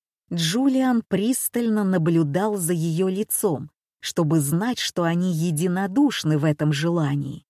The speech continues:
«Хелли, ты носишь этот чертов бюстгальтер в горошек?» «Я... да. Как ты...»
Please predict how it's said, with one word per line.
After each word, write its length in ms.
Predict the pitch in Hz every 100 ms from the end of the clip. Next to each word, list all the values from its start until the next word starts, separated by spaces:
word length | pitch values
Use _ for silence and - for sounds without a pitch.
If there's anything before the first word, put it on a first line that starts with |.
| _ _ _ _ _ _ - -
«Хелли, 580 | 190 165 143 135 135 143 _ _ _ _ _ _ _ _
ты 140 | 180
носишь 720 | 170 165 180 170 180 170 - -
этот 340 | 190 - 165
чертов 680 | - - 196 196 - 170 160
бюстгальтер 1000 | 156 170 147 151 165 165 180 - 190 175
в 160 | 156
горошек?» 840 | 147 170 160 196 277 - 196 - _ _ _ _ _ _ _ _
«Я... 560 | - 214 226 247 247 233 - _ _ _ - - 359
да. 380 | 214 202 220 - _ _ _ _ _ -
Как 300 | - - -
ты...» 440 | - 269 269 277